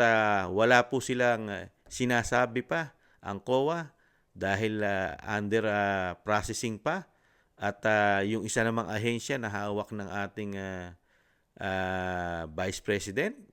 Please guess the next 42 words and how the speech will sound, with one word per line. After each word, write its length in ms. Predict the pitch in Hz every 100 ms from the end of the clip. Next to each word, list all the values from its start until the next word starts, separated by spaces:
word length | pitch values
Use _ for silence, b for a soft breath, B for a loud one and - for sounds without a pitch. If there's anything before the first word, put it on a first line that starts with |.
| _
di 240 | 85 95
po 160 | 104 101
ba, 160 | 160
ang 160 | 110 92
deped, 480 | 98 95 175 190 101
ay 80 | 98
malinis 560 | 92 98 101 104 98
po 160 | - 135
ang 80 | 101
paghawak 480 | 87 92 95 127
at 160 | 117 -
paggamit 560 | 90 78 87 87 101 95
ng 240 | 87 85 80 b b b -
pera. 400 | 143 202 92 - b b
Ayaw 320 | 95 95 98
na 80 | 98
rin 160 | 98 95
po 240 | 104 101
yan, 160 | 156 123
di 160 | 95
umano 320 | 95 98 123 117
sa 80 |
coa, 400 | - 180 226 104 - _
di 160 | - 160
ba? 160 | 131 156
Wala 240 | 98 98
po 160 | - 107
nakitang 400 | 95 95 104 98
problema 480 | - 90 98 101 95
dyan. 320 | 110 190 110 - b b b b
At 240 | 85 -
maayos. 640 | 92 90 208 180 101 - b b b b -
Kaya 240 | 104 127
lang 160 | 156 -
pilit 320 | 123 123 123
po 160 | 135
nilang, 320 | 127 123 123 117
ah, 240 | 107 101 95 - b b b b
pilit 400 | - 120 123 131
po 160 | - 127
nilang 160 | 127 117
idinad-, 560 | 107 110 113 110 98